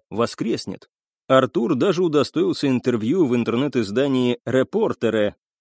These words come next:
Заголовок гласил: «Когда агроинженер изобретает жизнь». Что касается Анны, ее героические усилия также начали приносить плоды,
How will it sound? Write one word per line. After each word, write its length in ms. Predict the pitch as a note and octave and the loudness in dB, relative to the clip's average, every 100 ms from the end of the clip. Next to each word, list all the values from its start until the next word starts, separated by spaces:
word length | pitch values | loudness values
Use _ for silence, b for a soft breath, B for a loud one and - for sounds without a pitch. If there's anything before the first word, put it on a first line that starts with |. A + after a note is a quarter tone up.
| _ | _
Заголовок 600 | G2+ A#2+ B2+ C#3+ D3+ C3 | -4 0 2 2 2 0
гласил: 580 | A2+ C3 A#2+ A#2+ B2 G#2+ _ _ | 2 0 0 0 -2 -4 _ _
«Когда 480 | C3+ B2+ A#2 B2+ B2 | 2 2 4 2 2
агроинженер 960 | - B2+ A#2+ A#2 A2+ G#2+ B2 D3 G3 | 4 2 4 2 2 0 0 2 0
изобретает 840 | C#3 A2+ A2+ A2+ A#2+ A#2+ A#2+ A#2 - _ - | 0 0 0 0 2 4 4 0 -14 _ -14
жизнь». 560 | F#2+ G3 D#3+ F#2+ E2 - _ _ _ _ - | -6 -6 -4 -8 -10 -16 _ _ _ _ -14
Что 180 | - C3+ | -8 -4
касается 680 | C#3 A#2 A2+ A2+ A2 B2 - | -2 0 0 0 0 0 2
Анны, 580 | F#3 G3+ F#3+ F#3+ E3 - | 0 0 0 0 0 -4
ее 260 | - A#2+ F#3+ | -6 -4 -2
героические 760 | D#3 C#3+ C#3 G3 C#3 - C#3+ | 0 2 2 0 -10 -4 0
усилия 540 | C3 A#2+ - F#3 E3+ C3+ | 0 0 -4 0 2 2
также 360 | - D3 C3+ | 0 -2 -2
начали 360 | C#3 A2 - A#2 | -2 -2 -2 -4
приносить 520 | G2 A2+ G#2+ - A2 | -2 -2 -2 -4 -6
плоды, 500 | A2 A#2 A2 D#3+ D#3 | -2 -2 0 -2 -4